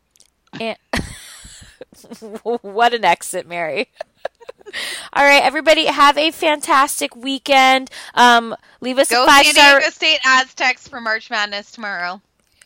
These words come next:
Speaker 1: Or whatever team you decide to choose. Um, go listen to Kate Casey's podcast this week, um,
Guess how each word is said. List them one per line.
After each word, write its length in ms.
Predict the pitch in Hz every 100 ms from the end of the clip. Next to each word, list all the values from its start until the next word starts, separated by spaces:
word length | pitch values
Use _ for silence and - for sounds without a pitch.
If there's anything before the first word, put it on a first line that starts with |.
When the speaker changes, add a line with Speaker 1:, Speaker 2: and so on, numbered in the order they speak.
| -
Speaker 1:
Or 440 | 240 247 247 247
whatever 360 | 233 220 220 226
team 280 | - 226 220
you 100 | 208
decide 460 | 202 208 190 190
to 100 | -
choose. 540 | - 196 170 156 175 -
Um, 600 | - 233 226 208 190 190 - -
go 560 | 254 269 277 277 254 -
listen 600 | 233 262 - 277 254 254
to 400 | - 277 254 240
Kate 280 | 233 285 247
Casey's 480 | - 247 233 254 233
podcast 840 | - 233 220 - 247 214 220 -
this 280 | 220 214 -
week, 340 | 214 208 -
um, 360 | - 214 202